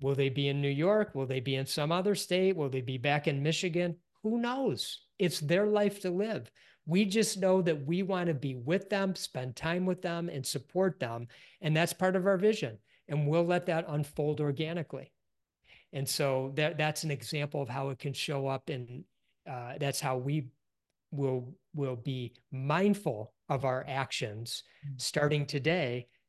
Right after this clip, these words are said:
Speaker 1: as we go through the next ten years, just always being for that, being there for them and supporting them and spending time with them, figuring out ways to do that.
Speaker 2: I love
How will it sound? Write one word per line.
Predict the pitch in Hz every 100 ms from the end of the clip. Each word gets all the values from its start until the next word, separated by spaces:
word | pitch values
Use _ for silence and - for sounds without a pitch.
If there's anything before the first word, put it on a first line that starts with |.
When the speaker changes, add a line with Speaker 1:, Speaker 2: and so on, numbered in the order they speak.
| -
Speaker 1:
as | 139 120
we | 131
go | 120 135
through | 123 135 123
the | 120 123
next | 117 - -
ten | 127 123
years, | 160 139
just | - 131 -
always | 139 139
being | 123 151 165
for | -
that, | 127 131 156
being | 127 175 170
there | 127
for | -
them | 123 131
and | 143
supporting | - 143 165 185 175
them | 117 117 120 _ - - - -
and | 127 131 123
spending | - - 139 156
time | 156 160 220
with | 147
them, | - 110 - _
figuring | 139 127 147 147
out | 143 143
ways | 143 147 -
to | 139
do | 165 196
that. | 113 - _ _ _ _ _ 160
Speaker 2:
I | 156
love | 151 160 175 175 165